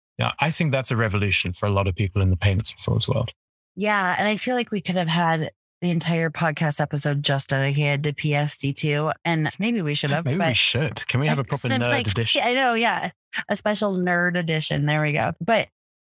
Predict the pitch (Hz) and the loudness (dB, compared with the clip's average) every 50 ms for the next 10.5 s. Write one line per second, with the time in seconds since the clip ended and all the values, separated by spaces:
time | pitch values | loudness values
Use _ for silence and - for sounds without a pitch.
0 | _ - - 190 220 202 - 262 262 262 226 - 247 208 - - - 180 175 190 | _ -6 -4 -4 -2 -2 -2 -2 -4 -2 -2 0 0 0 -2 -2 -2 -4 -2 -2
1 | 226 220 220 208 185 - 127 131 131 - - - 190 165 185 214 233 240 240 240 | 0 0 0 0 2 2 0 0 0 -4 -6 -6 -6 -4 0 0 0 2 2 2
2 | 226 226 220 214 196 190 175 - - - - 185 185 165 160 147 175 170 - 185 | 2 2 0 0 -2 -2 -4 -4 -6 -4 -2 -2 0 0 0 0 0 -2 0 -2
3 | 185 165 - 165 156 147 151 156 147 147 143 139 135 139 147 143 139 135 131 131 | -2 0 0 0 0 0 0 2 2 2 2 0 0 0 0 0 0 0 2 0
4 | 127 127 - _ _ _ _ - - - - 170 170 165 156 151 143 139 139 135 | 0 -2 -4 _ _ _ _ -10 -8 -6 -4 -4 -2 0 0 2 2 2 2 2
5 | 135 131 131 127 123 _ - 139 131 131 131 123 127 127 113 113 - - - 139 | 2 0 0 -2 -6 _ -2 -2 0 0 0 0 2 0 0 0 -2 -4 -2 -2
6 | 131 127 123 - - 127 131 120 117 - - - 143 143 143 143 139 123 82 - | -2 0 0 0 0 2 2 2 0 0 0 0 0 2 2 2 0 0 0 0
7 | - 107 113 113 - - - 127 120 - - 120 120 120 123 120 113 - - - | 0 -2 -2 0 -2 -2 0 0 0 0 0 0 0 0 0 -2 -2 -2 -2 -2
8 | 131 123 120 113 113 117 113 113 120 131 117 117 - - 110 - - - 107 107 | -2 0 0 0 0 0 0 0 0 0 -2 -2 0 -2 -4 -4 -2 -2 -2 0
9 | 107 127 131 131 120 117 - - - 117 117 - - 120 - - 139 139 139 131 | 0 0 0 0 0 -2 -2 -2 -2 0 0 0 -2 -2 -2 -2 0 2 2 0
10 | - - 120 - - - 135 123 120 | 0 0 -4 -2 0 0 0 0 0